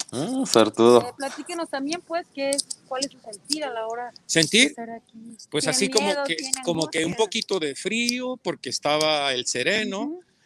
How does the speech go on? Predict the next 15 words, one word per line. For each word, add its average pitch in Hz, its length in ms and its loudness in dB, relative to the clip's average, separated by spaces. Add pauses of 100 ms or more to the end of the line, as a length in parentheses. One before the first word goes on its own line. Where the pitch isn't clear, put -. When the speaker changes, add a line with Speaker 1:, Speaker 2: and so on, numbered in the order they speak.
(180)
Speaker 3:
pero 151 200 0
ya 151 140 -2
salió 185 300 -4
el 196 40 -10
sol. 240 160 -10 (920)
Speaker 2:
¿Y, 359 260 -6
este, 262 360 -6
usted 311 180 -12
cumple 339 320 -8
con 294 160 -6
todos 320 180 2
los 359 120 -4
requisitos 302 500 -8
ya 320 100 0
mencionados? 311 800 -4